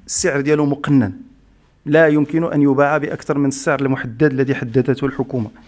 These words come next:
لذلك حينما طرح هذا المشك-، هذا المشكل هذا ديال الزيادة في التكاليف والورق، تدخلت الحكومة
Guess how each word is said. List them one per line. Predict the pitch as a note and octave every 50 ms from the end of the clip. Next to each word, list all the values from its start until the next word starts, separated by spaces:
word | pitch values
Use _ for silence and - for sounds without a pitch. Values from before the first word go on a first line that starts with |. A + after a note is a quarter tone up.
| - - - - - - -
لذلك | D3 D#3 D#3 C3 D3 D#3 D3+ D3 D#3 G3+ - - - - - _ _ _ _ _ _ _
حينما | - - - F#3 F3 E3 D3+ D3+ C#3+ C#3+ C3+ B2+ A#2+ - - - - _ _ _ _ _ _ -
طرح | F3+ E3+ E3 D3 - D3+
هذا | C#3+ B2+ C3 C3+ C3
المشك-، | C3+ C3 C3 - - - - -
هذا | - C3+ C3 C3+
المشكل | C3+ C3+ C3 C3 - - C#3 A#2 A#2+
هذا | B2 B2 B2 B2
ديال | A#2 B2 A#2+
الزيادة | A2 G#2 G#2+ B2 B2+ B2+ A#2+ A#2+ A2+
في | -
التكاليف | - - C#3+ C3+ - C#3 B2+ B2 A#2+ - C#3
والورق، | B2+ C3 C3+ C#3+ E3+ -
تدخلت | - E3+ D#3+ E3 - - E3+ D3+ C#3+ C#3 -
الحكومة | C3 - C3 - D3 C3 C#3 E3